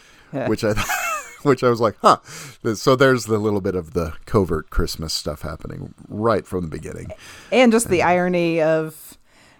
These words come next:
Speaker 1: the name of the town being Hope.
Speaker 2: Hope,
Speaker 1: Which is, like,
Speaker 2: yeah.
Speaker 1: the very last thing that he finds <laughs> there, you know, if at all.
Speaker 2: Yeah.
Speaker 1: Like,
Speaker 2: And I guess
Speaker 1: they don't
Speaker 2: that
Speaker 1: give him
Speaker 2: actually
Speaker 1: that
Speaker 2: is
Speaker 1: at
Speaker 2: the,
Speaker 1: all.
Speaker 2: the real name of the town, too, is Hope,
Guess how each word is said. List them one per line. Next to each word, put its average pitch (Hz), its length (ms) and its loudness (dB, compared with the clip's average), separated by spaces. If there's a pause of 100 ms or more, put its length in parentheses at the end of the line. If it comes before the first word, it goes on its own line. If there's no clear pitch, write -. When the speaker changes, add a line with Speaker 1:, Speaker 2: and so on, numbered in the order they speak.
(160)
Speaker 1:
the 156 200 -4
name 156 240 -4
of 151 120 -2
the 147 80 -4
town 151 300 -4
being 139 240 -4
Hope. 160 340 4 (760)
Speaker 2:
Hope, 95 260 -2
Speaker 1:
Which - 100 -4
is, 156 140 -10
like, 175 160 2
Speaker 2:
yeah. 143 80 -6
Speaker 1:
the 180 60 -4
very 170 260 6
last 165 400 2
thing 165 220 0
that 156 140 2
he 165 140 -2
finds 151 560 0
<laughs> - 60 -6
there, 180 360 -2
you 208 140 4
know, 185 500 0
if - 220 -6
at 156 80 0
all. 170 400 2 (140)
Speaker 2:
Yeah. 247 280 -8
Speaker 1:
Like, 143 280 -10 (460)
Speaker 2:
And 160 120 4
I 185 40 4
guess 175 160 2
Speaker 1:
they - 60 2
don't 170 160 4
Speaker 2:
that 208 100 4
Speaker 1:
give 202 140 6
him 190 140 4
Speaker 2:
actually 180 40 2
Speaker 1:
that 185 220 8
Speaker 2:
is - 20 4
Speaker 1:
at 170 40 4
Speaker 2:
the, 180 60 6
Speaker 1:
all. 147 320 2 (600)
Speaker 2:
the 120 300 -2
real 120 300 2
name 113 260 0
of 101 80 -4
the 85 80 -10
town, 101 460 -4
too, 87 300 2
is 87 140 -4
Hope, 113 320 6